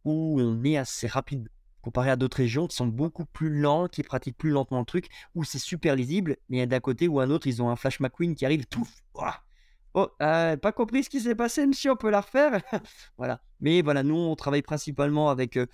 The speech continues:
trois heures de combat, euh, trois heures de, de, de pratique semaine. Après, ben, il y en a qui pratiquent à, à chez eux, hein, qui se prennent des tutos sur Internet. Moi, je fais partie aussi de la Forge Jedi,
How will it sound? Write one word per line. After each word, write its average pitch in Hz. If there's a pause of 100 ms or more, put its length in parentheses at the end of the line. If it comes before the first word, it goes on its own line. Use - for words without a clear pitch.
(140)
trois 147
heures 143
de 139
combat, 139
euh, 123
trois 143
heures 143
de, 123 (320)
de, 123
de 120
pratique -
semaine. 135 (280)
Après, 151
ben, 127
il 117
y 117
en 123
a 127
qui -
pratiquent 120
à, 117
à 107
chez 123
eux, 170
hein, 143 (260)
qui 120
se -
prennent 131
des 123
tutos 127
sur 113
Internet. 131
Moi, 131
je -
fais 113
partie 127
aussi 135
de 117
la 120
Forge 123
Jedi, 127